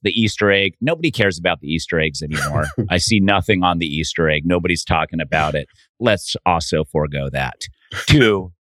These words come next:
Speaker 1: the auction. We get a boat and it's coming and they deliver this table with all these baskets glued to the table. I don't know if it's just me, I, I, because it was teased all week that the auction was coming.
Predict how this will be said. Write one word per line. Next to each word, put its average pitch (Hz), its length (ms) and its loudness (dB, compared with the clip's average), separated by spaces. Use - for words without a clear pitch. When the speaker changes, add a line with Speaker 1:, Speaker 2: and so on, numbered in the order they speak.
Speaker 1:
the 95 180 4
auction. 82 520 -2
We 101 100 0
get 123 200 2
a 135 60 0
boat 95 480 0
and 92 640 2
it's 101 220 0
coming 95 480 0
and 92 160 2
they 95 60 6
deliver 98 380 0
this 101 200 0
table 95 460 2
with 87 160 -2
all 87 100 2
these 85 200 -2
baskets 87 600 -2
glued 90 320 -4
to 90 120 -2
the 85 80 -2
table. 78 520 -2
I 151 80 2
don't 151 140 0
know 131 180 4
if 120 100 -2
it's 110 160 -6
just - 260 -2
me, 101 220 2
I, 117 120 2
I, 104 120 -4
because 92 540 0
it 98 60 0
was 92 340 -4
teased 101 440 0
all 90 280 2
week 92 320 -2
that 92 120 -2
the 90 120 0
auction 92 300 0
was 90 120 -2
coming. 104 440 -2